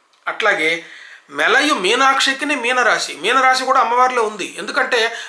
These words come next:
ఆమె కళ్ళు మీనములు వంటి కళ్ళు కలిగి ఉన్నాయి కాబట్టి మీనరాశి ఉన్నదని చెప్పడం అన్నమాట. అట్లాగే కులుకు కుచ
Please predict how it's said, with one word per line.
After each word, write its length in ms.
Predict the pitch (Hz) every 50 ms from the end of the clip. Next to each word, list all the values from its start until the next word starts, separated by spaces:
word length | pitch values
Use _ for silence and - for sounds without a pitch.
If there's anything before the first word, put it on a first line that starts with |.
| - -
ఆమె 160 | 165 180 196
కళ్ళు 540 | 190 190 185 190 220 226 214 190 190 202 - - - - _ _ _ _ _
మీనములు 480 | - 139 143 165 208 233 240 233 233 233
వంటి 220 | 220 220 214 220
కళ్ళు 240 | 233 220 190 202 214
కలిగి 220 | 202 208 196 196 196
ఉన్నాయి 200 | 190 190 190 190
కాబట్టి 260 | 196 208 208 - -
మీనరాశి 460 | 294 277 262 254 233 226 202 - 196
ఉన్నదని 260 | 170 156 156 170 190
చెప్పడం 300 | 220 220 180 - - 151
అన్నమాట. 340 | 143 135 131 131 135 - - - - - _ _ _ _ _ _ _ _ - - - _ -
అట్లాగే 560 | 160 - 196 196 185 151 156 165 170 165 - - - - - _ _ _ -
కులుకు 520 | - 214 240 311 330 320 294 285 269 285 -
కుచ 300 | 240 220 - 262 240 240